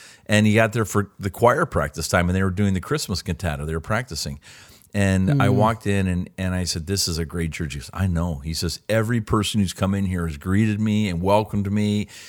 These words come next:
Speaker 1: He goes, "This is good, and the music was phenomenal." He goes, "I'm coming back here." I said, "I hope you do."
Speaker 2: Amen.
Speaker 1: I really hope you do. So
Speaker 2: Amen.
Speaker 1: great testimony, Cleveland Baptist Church, great testimony. So thank you for that,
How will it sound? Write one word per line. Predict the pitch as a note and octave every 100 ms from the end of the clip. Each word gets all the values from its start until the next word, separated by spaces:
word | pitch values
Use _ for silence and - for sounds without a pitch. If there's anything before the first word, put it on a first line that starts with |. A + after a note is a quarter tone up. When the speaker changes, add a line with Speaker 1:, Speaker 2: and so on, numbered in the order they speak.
| -
Speaker 1:
He | -
goes, | G#2 F2 E2
"This | B2 A2+
is | G2
good, | F#2+ B2
and | G#2+
the | F2+
music | G2 G#2+ C3 A#2 F2+
was | F#2 -
phenomenal." | E2+ F2 A2+ B2+ C3+ C3 B2+ - -
He | -
goes, | G#2+ F#2
"I'm | - B2+
coming | F#3+ D3
back | D2+ C#2+ G2+
here." | E2 B1 -
I | F#2
said, | E2+ C#2
"I | E2+
hope | E2+ E2
you | E2
do." | D#2 D2 C2
Speaker 2:
Amen. | D3+ G#2+ F#2
Speaker 1:
I | E2
really | D#2+ D#2+ E2+ F2
hope | E2
you | C3 A2+
do. | G2 F#2
So | F2 F2
Speaker 2:
Amen. | - - _
Speaker 1:
great | G#2+ A#2+ G#2+
testimony, | A#2+ A2 G2 F#2 D#2 - -
Cleveland | - E2 D#2+
Baptist | D2 D2 -
Church, | C#2+ C#2
great | D#2 D#2+
testimony. | E2+ D#2+ B1+ A#1+
So | C2 -
thank | E2 E2 E2
you |
for | D2+
that, | D2 D#2 D#2+